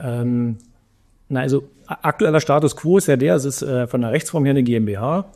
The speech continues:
Ähm, wir haben sieben Standorte, aktuell dreiunddreißig Mitarbeiter, die insgesamt beschäftigt sind. Ähm, zwei Auszubildende sind da mit dabei.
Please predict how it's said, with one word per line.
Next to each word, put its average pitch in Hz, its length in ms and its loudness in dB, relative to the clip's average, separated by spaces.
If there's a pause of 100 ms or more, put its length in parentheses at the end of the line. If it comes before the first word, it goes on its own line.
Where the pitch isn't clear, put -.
(100)
Ähm, 127 540 0
wir 120 260 2
haben 123 240 2
sieben 120 240 2
Standorte, 180 760 -2 (360)
aktuell 127 460 0
dreiunddreißig 123 640 2
Mitarbeiter, 101 640 0
die - 200 -8
insgesamt 156 440 -4
beschäftigt - 500 -6
sind. 147 540 -4
Ähm, 127 260 2
zwei 120 220 -2
Auszubildende 156 580 -2
sind 151 180 -6
da 156 60 0
mit 147 160 -2
dabei. 147 440 -2